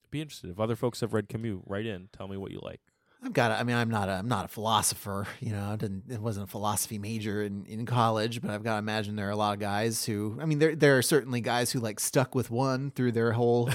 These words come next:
Speaker 1: <laughs> Sure.
Speaker 2: lives, but I'm sure there are others who, like, went through
Speaker 1: Yeah.
Speaker 2: multiple different worldviews as they, as they went through different times in their lives.
Speaker 1: Yeah. Or, like, drilled down on it, like, kind of honed it.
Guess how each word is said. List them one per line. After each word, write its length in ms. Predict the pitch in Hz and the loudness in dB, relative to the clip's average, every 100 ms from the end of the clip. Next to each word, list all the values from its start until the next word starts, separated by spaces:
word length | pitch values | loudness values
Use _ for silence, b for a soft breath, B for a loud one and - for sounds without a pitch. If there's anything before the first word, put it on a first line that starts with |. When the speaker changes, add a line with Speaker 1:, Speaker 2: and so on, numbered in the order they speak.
| - - | -4 -10
Speaker 1:
<laughs> 240 | - - - | -14 -4 -4
Sure. 760 | - - - - - - 220 | -2 0 0 0 -2 4 4
Speaker 2:
lives, 580 | 127 113 117 127 135 - | 6 4 4 4 0 -4
but 300 | - 127 117 - | 2 4 4 2
I'm 360 | 117 113 117 | 2 2 -2
sure 260 | 110 131 117 | -2 0 2
there 200 | 117 110 | 2 2
are 20 | |
others 400 | 101 123 131 - | 0 0 0 0
who, 180 | 120 110 | 0 0
like, 200 | 107 101 - | -2 -4 -8
went 420 | 135 123 113 104 | -10 -6 -8 -8
through 540 | - 110 117 113 117 - _ _ _ | -6 0 0 0 -2 -6 _ _ _
Speaker 1:
Yeah. 140 | 143 123 | 2 4
Speaker 2:
multiple 480 | 110 - 117 120 113 | 2 0 0 2 2
different 360 | 117 120 120 | 0 -6 -4
worldviews 560 | 110 117 110 117 123 120 | 0 0 0 2 2 2
as 140 | 110 | -2
they, 240 | 110 104 104 | -2 -2 -2
as 360 | 104 98 95 - | -4 -6 -6 -4
they 340 | 101 101 101 - _ - | -4 -4 -4 -10 _ -16
went 280 | 113 101 - | -10 -10 -8
through 340 | 101 98 98 - | -6 -4 -6 -8
different 260 | - 101 - | -12 -10 -8
times 240 | 113 104 | -6 -4
in 80 | 101 | -4
their 140 | 95 | -4
lives. 560 | 104 110 127 135 - 131 | 0 2 2 0 -4 -4
Speaker 1:
Yeah. 200 | 120 87 - _ | -6 -6 -10 _
Or, 140 | 151 147 | 2 4
like, 200 | 131 - _ | 2 -2 _
drilled 380 | 123 131 120 101 | -4 0 0 -2
down 240 | 101 98 | -4 -4
on 120 | 90 92 | -8 -10
it, 80 | 110 | -8
like, 180 | 98 - _ _ | -8 -8 _ _
kind 160 | 127 98 | -6 -6
of 120 | 87 - _ _ _ | -8 -20 _ _ _
honed 420 | - 117 101 85 | -6 -4 -4 -6
it. 140 | 87 | -10